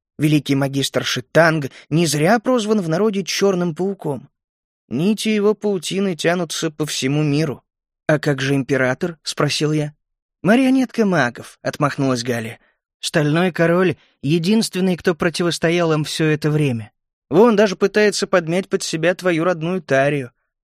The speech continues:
Слышал, у него это не очень получается». «Да уж», — хмыкнула она, — «помолвка вашего принца с дочкой Эгберта на грани разрыва. Шитанг проталкивает своего сынка в мужья принцессе». «Думаешь, получится?»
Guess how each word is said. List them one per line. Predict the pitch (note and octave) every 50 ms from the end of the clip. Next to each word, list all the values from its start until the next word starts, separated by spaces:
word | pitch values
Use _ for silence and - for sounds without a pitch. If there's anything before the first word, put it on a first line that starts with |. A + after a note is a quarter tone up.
| _ _ _ _ _ _ _ -
Слышал, | - - C#3+ D3 C#3 - - C3 C3
у | C3+
него | C#3 C3+ C#3 C#3
это | C3 B2+ - C#3
не | C#3 C3+
очень | C3+ C3 A#2+ - C3+ B2+
получается». | - C#3 C3+ C#3 C3 - A#2 A#2 A#2 A#2+ - - - - - _ _ _ _ _ _ -
«Да | D3 D3 C#3 C3+ A#2+ A2+ A#2
уж», — | A#2+ - - - _ _ _ _
хмыкнула | - - C3+ C3+ A#2+ - C3 C3+ B2+ C3 C3
она, — | B2 B2+ B2 - _ _ _ _ _ _ _ _ _ _ -
«помолвка | D3 C#3 D3 E3 F3+ G#3 G#3 - - - G#3
вашего | F#3+ F#3+ F#3+ - - F#3 F3+ F3
принца | D3+ D#3 D#3+ F#3 G3 F#3 - F3 E3
с | D3+
дочкой | D3 D#3 F3+ F3 - - - E3+ D#3+
Эгберта | - D#3+ F3+ F3 F3 E3+ F3 E3+ D#3 - F3 D3+ - - - -
на | D3 D#3 D#3+
грани | D#3+ D#3+ F3+ F3+ F3+ F3
разрыва. | E3+ F3 D#3+ D3 E3 F#3+ G#3 F3 C3+ - - _ _ _ _ _ _ _ _ _
Шитанг | - - A#2+ B2 - C3 C#3+ D3+ E3 E3+ C#3+ -
проталкивает | - D3 D3 D3 - D#3 D#3 D3+ - - D3 D3+ C#3+ -
своего | - D3 D3 D3 D#3 D3+
сынка | - - D#3 D#3 D3+ - E3+ D#3+ C#3 C3
в | A#2+
мужья | C3 B2+ A#2+ B2 B2+ B2 A2+
принцессе». | - B2+ B2+ B2+ - A#2 G2 - - - A#2+ - _ _ _ _ _ _ _ _ _ _ _ _ _ _ _ _ _ _ _ _ _ _
«Думаешь, | - C3 B2+ C3+ C3+ B2+ -
получится?» | - B2 C3 D3+ F3 F3+ - - - - C#3+